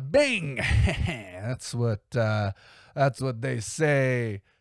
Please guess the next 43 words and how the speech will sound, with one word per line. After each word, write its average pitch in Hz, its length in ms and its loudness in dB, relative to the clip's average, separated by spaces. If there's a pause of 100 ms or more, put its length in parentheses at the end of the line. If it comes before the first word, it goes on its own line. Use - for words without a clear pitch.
(340)
You 156 120 -6
know, 233 200 0
one 233 260 -2
thing 214 200 -6
I 185 80 -2
like 165 220 0
about 151 260 -2
this 139 140 -6
space 135 360 -6
is 127 80 -6
I 135 80 -2
can 139 140 -4
actually 131 260 -4
get 123 200 -4
up 123 200 -2
and 117 80 -6
I 110 60 -4
can 110 120 -10
kinda 127 260 -6
walk 110 320 -2
around. 101 340 -6
And 117 80 -6
I'm 190 80 -6
gonna 180 160 -4
do 143 200 -4
that 113 180 -2
a 107 40 -6
little 104 200 -6
bit 98 220 -8
here 117 120 -6
on 101 180 -4
video. 110 280 -4
I 104 80 -4
know 131 120 -4
that's 107 160 -6
a - 40 -10
little 101 100 -8
strange, 113 480 -8
but 107 200 -6 (840)
I 135 100 -6
haven't 151 280 0
even 135 220 -2
been 120 380 -2